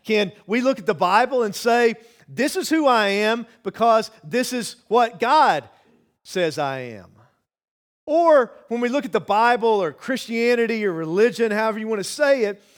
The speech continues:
i-, i-, is that, like, a, a detriment, a barrier, a hindrance to us discovering our true selves and being who we ought to be? That's what the world would say, and, and I just think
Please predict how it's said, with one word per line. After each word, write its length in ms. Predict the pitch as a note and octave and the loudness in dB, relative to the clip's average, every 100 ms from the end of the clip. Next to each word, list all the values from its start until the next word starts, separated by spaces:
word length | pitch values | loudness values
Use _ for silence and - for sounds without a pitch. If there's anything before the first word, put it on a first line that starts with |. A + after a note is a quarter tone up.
| _ - | _ -8
i-, 40 | A3+ | -6
i-, 40 | |
is 540 | A#3+ A#3+ D4 C#4 G3+ | 0 0 0 -2 -4
that, 380 | D#4+ D#4+ D#4 D#4 - _ _ | -2 2 2 0 -10 _ _
like, 260 | - G#3+ G#3+ | -4 -4 -2
a, 200 | A3 G#3 | -4 -4
a 100 | G#3+ | -2
detriment, 720 | F#3 C#3+ C4 D4+ - G#3 F3 E3+ | -4 2 2 2 -2 -4 -4 -2
a 80 | G3 | -4
barrier, 800 | D3 A#3 C#4 C4+ A3+ E3+ D#3+ - | 2 4 4 2 0 -4 -6 -2
a 140 | F#3+ | -2
hindrance 920 | D3 A#3 F4 D#4+ A3 D3 A#2 - - _ _ _ _ _ _ _ _ _ _ - | 0 -4 -4 -4 -4 -6 -8 -16 -16 _ _ _ _ _ _ _ _ _ _ -6
to 200 | C#4 B3+ | -2 2
us 200 | A#3+ A3 | 2 2
discovering 800 | - A3+ - B3+ B3+ G3 A3 G3+ | -6 -10 -2 2 2 0 -2 -2
our 220 | G3 F#3+ | -2 -2
true 320 | F#3 - A#3 G3+ | -2 -6 -8 -6
selves 680 | - G#3 F#3 D#3 D3 C3+ _ - | -2 0 2 0 -4 -10 _ -8
and 240 | G3+ E3+ | -6 -6
being 540 | D3+ C4 B3 G3+ F3+ D#3 _ | -4 -2 -2 -2 -4 -10 _
who 160 | A#3+ B3 | -6 -4
we 160 | G#3 | -2
ought 180 | F3+ G3 | 2 2
to 80 | F#3+ | 0
be? 460 | D3 E3 D3 B2+ - _ | -4 -4 -4 -8 -14 _
That's 160 | D#4 - | -4 -4
what 140 | - | -4
the 60 | A#3+ | -2
world 340 | G#3+ C4 C4+ | 4 4 4
would 120 | A3 | 0
say, 460 | - F#3+ F3+ F#3+ G3+ _ - | -4 -2 2 2 -2 _ -10
and, 140 | G#3+ | -8
and 180 | A3 A3 | -4 0
I 100 | C4+ | 0
just 280 | D4 - - | -2 -6 -2
think 240 | C#4+ C4+ | -2 -2